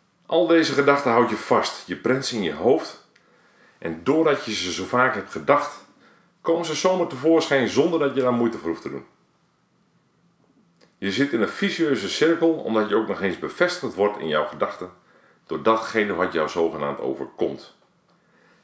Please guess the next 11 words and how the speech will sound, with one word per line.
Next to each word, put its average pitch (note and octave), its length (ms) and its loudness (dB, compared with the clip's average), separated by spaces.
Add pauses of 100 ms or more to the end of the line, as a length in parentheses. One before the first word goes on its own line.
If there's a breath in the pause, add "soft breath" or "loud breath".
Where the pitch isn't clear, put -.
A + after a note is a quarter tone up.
En D2+ 80 -8
die D#2+ 120 -6
gedachten G2+ 420 0
worden E2 200 0
dus - 200 -10
telkens - 380 -2
sterker F2+ 520 0 (140)
en D2+ 180 -10
sterker C#2+ 420 -4 (120)
en D2+ 100 -20
sterker. - 380 -6